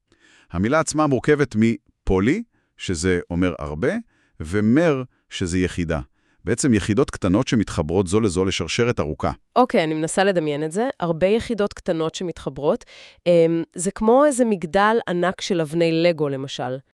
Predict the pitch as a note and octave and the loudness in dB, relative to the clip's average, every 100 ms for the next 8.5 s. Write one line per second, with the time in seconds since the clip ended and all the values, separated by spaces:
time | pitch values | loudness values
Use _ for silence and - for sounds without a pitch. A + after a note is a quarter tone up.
0 | - F2+ F2+ F2+ F2+ F2 F2 D#2 _ _ | -6 -2 0 2 2 2 0 -4 _ _
1 | _ _ _ _ F#2+ C#3 D#3 A2+ - F2+ | _ _ _ _ 0 2 2 2 0 0
2 | G2 F2+ E2 E2+ D2 E2+ - - F2 E2 | 2 0 -2 -4 -2 -2 -4 -4 -2 -2
3 | F#2 G#2+ A#2+ G#2 E2 D#2 F#2+ F#2 F2 E2+ | 0 0 0 -2 -2 0 0 0 -2 -2
4 | - - E2 B2 B2 - - - F2 G2+ | -4 -6 -2 -2 -2 -8 -12 -4 0 0
5 | E3+ - - G#2+ F#2 E2+ - F2 G#2+ G2 | -2 -6 -4 -2 0 -2 -4 -2 0 0
6 | F#2+ - F#2 D2+ F2 E2+ D#2+ D2+ C2+ C#2 | -2 0 -2 0 -2 -2 -4 -6 -4 -4
7 | B1 - _ - - - - F2 B2+ D3 | -6 -12 _ -20 -20 -14 -4 0 2 2
8 | C#3+ D#2+ E2 C2+ | -2 0 0 0